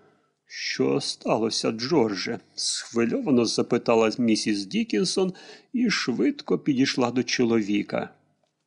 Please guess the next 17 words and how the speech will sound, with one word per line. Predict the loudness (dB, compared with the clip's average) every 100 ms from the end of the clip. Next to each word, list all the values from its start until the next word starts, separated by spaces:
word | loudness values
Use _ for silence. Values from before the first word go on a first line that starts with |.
| _ 0
Він | 4 6
обійняв | 6 4 2 2 4 4 4 4
її, | 4 4 2 0 -10 -20 -4
і | 0 0
вони | 0 2 4 4
повернулися | 4 2 2 2 4 4 2 4 2
обличчям | 2 4 2 2 2 0 0 -2
до | 2 2
своїх | 2 2 2 2 -4
обвинувачів, | 2 4 6 4 0 -2 -2 -2 -2 -8 _ _ -2
які | 0 0 -4 0 2
дивилися | 4 4 4 2 2 2 2
на | 4
них, | 2 -2 -12 _
втративши | -12 -4 0 0 2 -2 0 0
дар | 0 0 2
мови. | 4 4 2 2 -2 -6